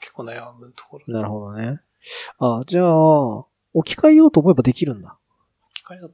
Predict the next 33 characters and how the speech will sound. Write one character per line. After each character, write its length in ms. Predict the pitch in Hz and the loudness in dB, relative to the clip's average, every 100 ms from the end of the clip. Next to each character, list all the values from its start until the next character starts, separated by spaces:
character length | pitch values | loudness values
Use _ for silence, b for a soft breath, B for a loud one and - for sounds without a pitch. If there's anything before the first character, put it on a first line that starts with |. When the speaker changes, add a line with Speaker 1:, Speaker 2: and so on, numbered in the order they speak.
| _ | _
Speaker 1:
と 60 | |
で 120 | 139 135 | -20 -20
す 180 | - 143 | -20 -20
れ 140 | 143 | -16
ば、 100 | 156 143 135 | -14 -14 -14
ほ 220 | - - | -18 -18
と 120 | 135 156 | -16 -16
ん 80 | |
ど 60 | 131 | -16
で 140 | 120 | -18
き 120 | 113 127 | -16 -16
る 100 | 120 | -16
と 140 | 147 | -20
思 140 | 139 | -20
い 20 | 139 | _
ま 60 | |
す。 40 | _ _ | _ _
Speaker 2:
あ 80 | 139 | -6
ー、 20 | 135 135 131 127 123 117 113 | -4 -6 -10 -14 -14 -12 -14
ほ 120 | 117 165 | -4 2
と 120 | 233 | 4
ん 20 | |
ど 80 | 196 | 4
っ 40 | |
て 100 | 165 | 2
の 80 | 139 | 0
は 60 | 131 | 0
一 160 | - | 2
部 80 | 151 | 2
で 100 | 139 | 0
き 100 | 139 | -2
な 160 | 147 | -4
い 60 | 139 | -6